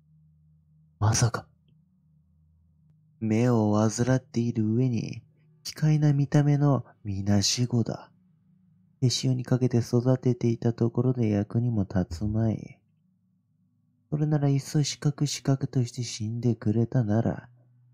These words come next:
みんなの不安もなくなって、よっぽど村のためになる。なんかよくあるよね、村でなんか生贄みたいな。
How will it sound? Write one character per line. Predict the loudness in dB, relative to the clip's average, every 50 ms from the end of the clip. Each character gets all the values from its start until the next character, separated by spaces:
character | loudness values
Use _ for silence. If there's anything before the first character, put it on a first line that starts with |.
| _ _ _ -8
み | -6
ん | -4 -2
な | -2 0
の | 0 0 -2
不 | 0 0 0 0
安 | 0 0
も | 0 0
な | 0 0 -2
く | -2 -2 -2
な | -2
っ | -2 0
て、 | 0 0 -2 -2 -2 -8 _ _ _ _
よ | 2 2 2
っ | 2 2 0
ぽ | 0 2
ど | 4 4 2
村 | 2 2 2 2 2 2
の | 0 -2 -4
た | -2 -2 -2 0
め | 0 0 0
に | -2 0 0
な | 0 0 2
る。 | 2 0 -2 -4 -8 _ _ _ _ -6
な | -6
ん | -2
か | 0 0
よ | 0 0 2
く | 2 2 2
あ | 4
る | 4 2
よ | 2
ね、 | 2 0
村 | 0 0 2 2 2
で | 2 2 0
な | -2 0
ん | 0
か | 0 0
生 | 0 0 0 0 0
贄 | 0 0 0 0 0
み | 0 -2 -4
た | -2 -2
い | -2 0
な。 | 0 -2 -2